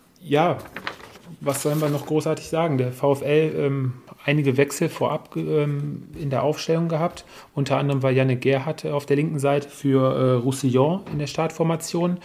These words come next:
Ähm, Luca Waldschmidt spielte, ja, war es eine Zehn, war es eine hängende Neun hinter Wout Weghorst.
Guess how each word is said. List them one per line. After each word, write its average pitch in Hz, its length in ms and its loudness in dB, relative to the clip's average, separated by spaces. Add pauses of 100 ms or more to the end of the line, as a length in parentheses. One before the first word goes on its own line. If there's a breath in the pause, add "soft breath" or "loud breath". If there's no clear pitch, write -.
(420 loud breath)
Ähm, 131 300 6
Luca 135 280 2
Waldschmidt 165 540 0
spielte, 156 880 2 (260)
ja, 123 320 0 (400)
war 127 500 0
es 135 140 0
eine 127 80 0
Zehn, 147 420 2
war 139 180 4
es 135 240 -4
eine 135 100 2
hängende 143 300 6
Neun 135 240 6
hinter 151 320 2
Wout 131 200 -2
Weghorst. 156 520 2